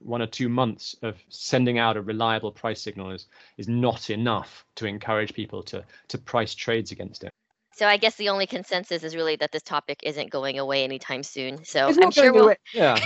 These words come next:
Speaker 2: <laughs>
Speaker 1: We'll be
Speaker 2: So I'm
Speaker 1: watching
Speaker 2: sure
Speaker 1: it.
Speaker 2: <laughs> Yeah. So I'm
Speaker 1: <laughs>
Speaker 2: sure we'll have to update this, uh, this discussion sooner rather than later.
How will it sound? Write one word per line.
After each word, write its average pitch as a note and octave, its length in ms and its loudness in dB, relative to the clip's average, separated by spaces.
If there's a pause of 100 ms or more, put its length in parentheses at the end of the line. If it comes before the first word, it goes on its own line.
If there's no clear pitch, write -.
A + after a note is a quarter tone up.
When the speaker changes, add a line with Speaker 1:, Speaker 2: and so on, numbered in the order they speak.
Speaker 2:
<laughs> - 640 -2
Speaker 1:
We'll F4+ 120 -4
be D#4 80 10
Speaker 2:
So B3+ 40 10
I'm G3+ 60 8
Speaker 1:
watching A3 400 6
Speaker 2:
sure C3+ 100 4
Speaker 1:
it. - 220 -2 (240)
Speaker 2:
<laughs> D#3+ 220 4
Yeah. A#3+ 140 6 (640)
So C4 80 4
I'm B3+ 140 8
Speaker 1:
<laughs> - 20 2
Speaker 2:
sure C#4+ 120 2
we'll C#4 120 2
have A#3 220 0
to B3 80 -2
update A3 400 0
this, G#3+ 200 -8
uh, F#3 220 0
this G3+ 120 -12
discussion F#3+ 520 -4
sooner G3 360 -4
rather E3+ 320 0
than E3 200 -6
later. D#3+ 340 -4